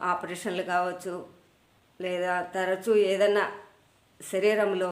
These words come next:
ఏదైనా బాధలు ఉండొచ్చు. అవిటికి ఖర్చు పెట్టుకోవడానికి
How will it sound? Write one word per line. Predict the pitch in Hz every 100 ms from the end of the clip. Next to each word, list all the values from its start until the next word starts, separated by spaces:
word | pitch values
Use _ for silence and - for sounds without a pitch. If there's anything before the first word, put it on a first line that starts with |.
| - _ _ _ _ _ _ _ _ _ _ _ _ _ _ 180
ఏదైనా | 196 208 208
బాధలు | - 180 190 196 190
ఉండొచ్చు. | 180 175 175 170 - - _ _ _ _ _ _ _ _ _ _ _ -
అవిటికి | 190 233 302 294 247 220
ఖర్చు | 180 -
పెట్టుకోవడానికి | 233 226 214 190 185 180 165 147 175 180 -